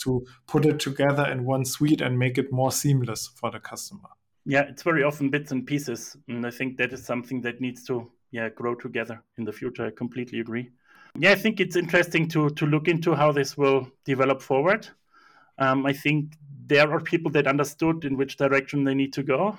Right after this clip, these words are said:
Speaker 2: but there's also competition out there. So, so let's see how this develops.
Speaker 1: Yeah. So, um, uh, looking at the time, we want to make this, uh, podcast,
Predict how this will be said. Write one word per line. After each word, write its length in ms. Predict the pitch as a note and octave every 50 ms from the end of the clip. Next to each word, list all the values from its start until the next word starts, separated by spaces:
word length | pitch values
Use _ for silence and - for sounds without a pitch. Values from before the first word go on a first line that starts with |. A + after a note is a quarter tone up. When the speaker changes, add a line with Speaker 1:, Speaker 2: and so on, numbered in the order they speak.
| -
Speaker 2:
but 240 | D#3 C#3 C#3 C#3 C3+
there's 220 | - C#3 C#3 C3+
also 240 | - B2 C3 C3 C#3
competition 640 | C#3 C3 - B2 A#2+ - A#2+ - - B2+ - - B2+
out 180 | A#2+ B2 A#2+ _
there. 300 | - B2 B2+ C#3+ D3 _ _ D3+
So, 340 | - - B2 A#2+ B2 A#2+ A#2
so 100 | _ -
let's 240 | B2 A#2+ A#2+ A#2+ -
see 120 | - B2+
how 120 | A#2+ B2 A#2+
this 200 | A#2+ B2+ A#2 -
develops. 600 | _ - A2+ A2 C#3 D#3 D3 - - - - - _ _ _ _ _ _ _ _ _ _ _ _ _ _ _ _
Speaker 1:
Yeah. 280 | - C#3+ D3+ E3 E3 - - - - - - - - - _
So, 380 | - - D3 D3+ D3+ D#3 D#3+ E3
um, 380 | D3 C3+ C3+ C3+ C3 C3 C#3 C#3+
uh, 200 | C#3+ C3 B2+ C3 C#3+
looking 360 | C3+ D#3+ E3 - F3+ E3+ D#3+
at 160 | D#3 D3 D3+
the 60 | -
time, 320 | C#3+ - - C3+ C#3+ D#3 D#3+
we 60 | D3+
want 200 | C#3 C#3+ C#3 C#3
to 100 | C#3 -
make 340 | C#3+ C#3 C#3+ D3 D3+ D3 -
this, 340 | D#3+ D3 D3 D3 - - -
uh, 160 | - C3+ B2+
podcast, 720 | B2 A#2+ - D#3+ D#3+ - - C3+ C3 C3+ D3 C#3+ - -